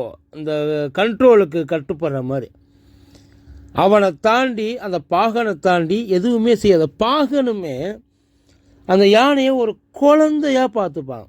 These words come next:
உண்மையிலேயே நிறைய சித்திரவதை பண்றதெல்லாம் இருக்கு, இல்லைன்னா சொல்லல.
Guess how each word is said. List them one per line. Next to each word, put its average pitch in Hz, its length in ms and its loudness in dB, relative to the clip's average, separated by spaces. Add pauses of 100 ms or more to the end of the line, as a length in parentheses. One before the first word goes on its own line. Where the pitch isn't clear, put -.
உண்மையிலேயே 254 640 2 (760)
நிறைய 170 400 2
சித்திரவதை 190 680 0
பண்றதெல்லாம் 175 600 0 (160)
இருக்கு, 214 340 -4 (340)
இல்லைன்னா 185 720 0
சொல்லல. 135 400 -4